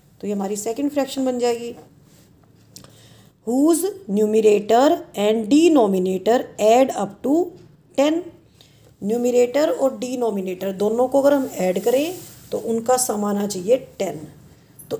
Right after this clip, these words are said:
इस तरह की हम कितनी fractions बना सकते हैं? तो हम एक fraction तो ये हो जाएगी, ज़ीरो बाय टेन हो जाएगी,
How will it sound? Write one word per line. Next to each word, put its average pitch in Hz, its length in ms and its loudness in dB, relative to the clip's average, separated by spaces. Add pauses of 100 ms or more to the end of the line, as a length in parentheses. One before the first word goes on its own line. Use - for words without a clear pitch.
इस 320 240 2
तरह 254 180 6
की 240 140 -2
हम 240 180 0
कितनी 277 400 2
fractions 262 600 0
बना 175 320 -2
सकते 208 400 -4
हैं? 311 240 4 (800)
तो 226 80 2
हम 277 540 2
एक 233 200 2
fraction 254 380 2
तो 262 60 2
ये 262 140 6
हो 269 80 8
जाएगी, 240 300 6
ज़ीरो 220 360 2
बाय 247 180 6
टेन 254 220 2
हो 277 100 4
जाएगी, 240 380 -2